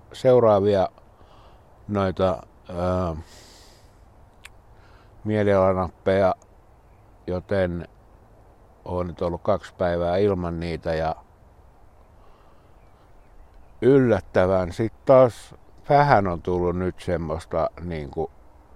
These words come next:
ääretöntä masennusta, että ehkä se taas johtuu siitä, että mitä, missä balanssissa muut lääkkeet menee. Et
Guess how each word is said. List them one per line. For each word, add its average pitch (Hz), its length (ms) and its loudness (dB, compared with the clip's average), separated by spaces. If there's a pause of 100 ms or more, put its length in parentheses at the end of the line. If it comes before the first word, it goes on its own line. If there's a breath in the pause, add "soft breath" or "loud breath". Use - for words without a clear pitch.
(1300)
ääretöntä 85 640 -6
masennusta, 76 880 -8
että - 320 -18 (1300 soft breath)
ehkä 87 340 -12
se - 120 -20 (100)
taas 131 240 -2
johtuu 110 400 0
siitä, 101 360 0
että 92 220 -6
mitä, 95 380 -2
missä 101 360 -6
balanssissa 95 600 -2
muut 95 300 -6
lääkkeet 76 560 -4
menee. 67 380 -6
Et 52 120 -12